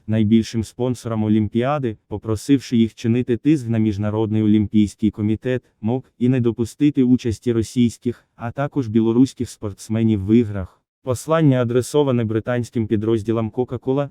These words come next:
Intel, Samsung, Visa та інших партнерів мок. Ось виродки. Британський уряд.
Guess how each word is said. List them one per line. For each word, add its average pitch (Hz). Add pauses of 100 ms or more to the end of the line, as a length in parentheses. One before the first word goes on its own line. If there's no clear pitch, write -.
Intel, 147
Samsung, 120
Visa 139
та 131
інших 147
партнерів 143
мок. 131
Ось 131
виродки. 131 (280)
Британський 160
уряд. 156